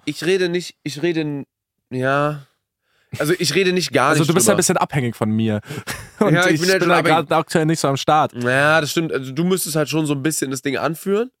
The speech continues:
Speaker 1: Aber ich hätte auf jeden Fall Lust, quasi mich ein bisschen so aufzuhäkeln mit dir zusammen, weißt
Speaker 2: Ich hatte
Speaker 1: du?
Speaker 2: das ganze Jahr noch mit niemandem was. Über was soll ich
Speaker 1: Echt
Speaker 2: reden?
Speaker 1: jetzt?
Speaker 2: Ich glaub nicht, oder?
Speaker 1: Digga,
Speaker 2: Mit
Speaker 1: das
Speaker 2: meiner
Speaker 1: ist
Speaker 2: Ex halt.
Speaker 1: Digga, das ist halt verrückt, Bro.
Speaker 2: Einmal, zweimal, dreimal.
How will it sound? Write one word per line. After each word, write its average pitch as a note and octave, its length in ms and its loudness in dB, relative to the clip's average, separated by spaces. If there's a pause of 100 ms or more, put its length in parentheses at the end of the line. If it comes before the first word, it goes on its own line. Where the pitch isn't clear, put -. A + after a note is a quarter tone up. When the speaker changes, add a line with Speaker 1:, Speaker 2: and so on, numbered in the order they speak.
(640)
Speaker 1:
Aber D3 140 2
ich C#3+ 80 -2
hätte E3+ 120 0
auf D3+ 60 0
jeden E3 120 0
Fall D#3+ 140 0
Lust, F3+ 260 -2
quasi D3 380 0 (220)
mich C3+ 140 -4
ein C#3+ 80 -4
bisschen C#3+ 260 -2
so B2+ 400 0 (800)
aufzuhäkeln G#2+ 680 -2
mit G2 160 -8
dir F2 120 -8
zusammen, D#2 340 -18
weißt E2+ 100 -10
Speaker 2:
Ich - 40 -6
hatte B2+ 100 -6
Speaker 1:
du? C#3 60 -4
Speaker 2:
das B2 100 -4
ganze C#3+ 280 0
Jahr C#3+ 200 2
noch D#3 160 -2
mit C3 120 -2
niemandem A#2+ 320 -2
was. A#2+ 240 -2
Über B2+ 680 -6
was C#3+ 140 0
soll E3 80 4
ich G3+ 60 4
Speaker 1:
Echt C3 100 0
Speaker 2:
reden? D3+ 260 2
Speaker 1:
jetzt? A#2 400 -4
Speaker 2:
Ich - 60 -20
glaub F#2 180 -14
nicht, G#2 320 -10
oder? B2 300 -4 (320)
Speaker 1:
Digga, G#2+ 180 -2
Speaker 2:
Mit F2 100 -8
Speaker 1:
das A2+ 100 2
Speaker 2:
meiner A#2+ 240 2
Speaker 1:
ist A2 80 0
Speaker 2:
Ex - 260 -6
halt. G#2 420 -4 (640)
Speaker 1:
Digga, A#2 200 0
das C3 180 0
ist B2 100 -4
halt A2 140 -4
verrückt, G#2 460 -6
Bro. E2+ 360 -2
Speaker 2:
Einmal, G2+ 460 -4
zweimal, G2+ 380 -6
dreimal. G#2 320 -6